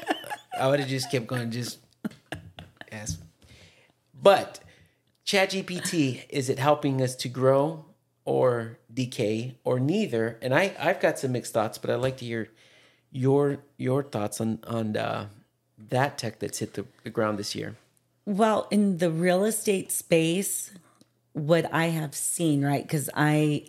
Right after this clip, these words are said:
Speaker 2: I, um, work with agents and brokers, although I am a realtor in California, like, I'm licensed, I, I, I don't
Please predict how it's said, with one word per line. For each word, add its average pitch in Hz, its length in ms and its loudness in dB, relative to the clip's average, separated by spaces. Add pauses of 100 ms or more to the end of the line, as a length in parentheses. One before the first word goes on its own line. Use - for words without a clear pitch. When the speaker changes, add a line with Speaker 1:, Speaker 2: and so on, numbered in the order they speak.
Speaker 2:
I, 147 440 2
um, 131 400 -2 (600)
work 156 600 2 (1160)
with 156 640 2 (260)
agents 131 480 2
and 131 120 2
brokers, 131 680 -2 (240)
although 135 440 0
I 135 140 -4
am 127 300 0
a 139 120 -2
realtor 135 500 -2
in 131 120 -2
California, 135 500 -6
like, 131 200 -2
I'm 139 240 0
licensed, 143 560 -2
I, - 240 -2
I, 127 120 -6 (400)
I 147 160 4
don't 139 320 0